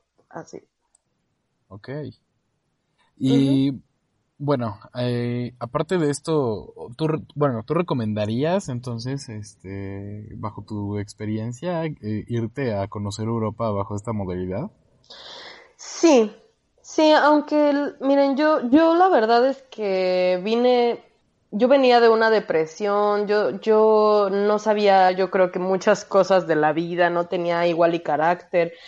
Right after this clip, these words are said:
Speaker 1: El estar aquí me forjó un carácter también, me forjó a saber decir no, a saber decir sí cuando es necesario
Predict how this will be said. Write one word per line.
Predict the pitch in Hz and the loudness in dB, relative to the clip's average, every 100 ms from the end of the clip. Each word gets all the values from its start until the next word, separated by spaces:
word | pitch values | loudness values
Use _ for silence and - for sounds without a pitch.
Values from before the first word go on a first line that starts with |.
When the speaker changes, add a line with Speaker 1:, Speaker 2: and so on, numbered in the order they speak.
| - - - | -20 -20 -6
Speaker 1:
El | 214 214 | 0 0
estar | 208 240 247 | 0 2 4
aquí | 269 - 233 233 | 2 0 -4 2
me | 240 | 0
forjó | - 175 - 196 196 214 - - | 2 -2 0 0 2 0 -4 -8
un | 208 | -6
carácter | 202 196 180 180 - 202 190 | 0 4 4 2 0 -4 -2
también, | 175 165 170 175 | -4 -2 -2 0
me | 175 | -2
forjó | 175 170 - 185 185 | 0 -2 2 4 4
a | 190 | 2
saber | 185 160 165 170 | 2 2 2 2
decir | 175 196 175 | 0 0 0
no, | 175 180 185 180 196 330 _ _ _ _ _ _ | 0 2 4 4 2 -4 _ _ _ _ _ _
a | - | -4
saber | 170 175 180 | 2 4 4
decir | 185 180 190 175 | 4 0 -2 -6
sí | - - 214 214 208 | -8 -2 2 2 2
cuando | 180 170 | 2 4
es | 170 | 2
necesario | 170 170 156 - 165 165 175 | 2 -4 -6 -2 2 2 2